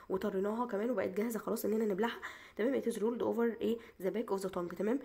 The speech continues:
بتروح على الباك بتاع التونج by voluntary elevation and retraction of the tongue against the hard ايه؟ palate. Then it forced into the oropharynx by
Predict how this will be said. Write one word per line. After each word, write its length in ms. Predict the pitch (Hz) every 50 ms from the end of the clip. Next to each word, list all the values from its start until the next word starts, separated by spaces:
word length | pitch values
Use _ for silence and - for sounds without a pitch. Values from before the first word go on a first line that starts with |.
| - - - -
بتروح 500 | 190 190 - - 202 233 311 330 - - - - - - _
على 300 | - 185 208 254 277 -
الباك 240 | 196 185 - 208 220
بتاع 240 | 202 185 185 196 185
التونج 360 | 190 - - 220 254 330 339 - - - - - -
by 40 | 202
voluntary 540 | 220 226 185 190 185 220 233 - 220 202 196
elevation 340 | 190 170 185 214 - 247
and 260 | - - 185 185 - 180
retraction 380 | 170 - - 240 - - 285 294 - - - - -
of 120 | 208 214 208
the 80 | 202
tongue 240 | 185 - 220 269 254
against 480 | - 185 180 - 190 226 233 - - 196
the 80 | 180
hard 200 | 202 202 175 -
ايه؟ 240 | 202 190 233 240 220
palate. 240 | 185 175 165 - 175
Then 240 | 175 202 226 - -
it 40 | -
forced 280 | 220 220 233 233 220 -
into 160 | - - 170
the 200 | - 226 220 - -
oropharynx 480 | 196 226 233 240 233 254 330 330 -
by 100 | 208 196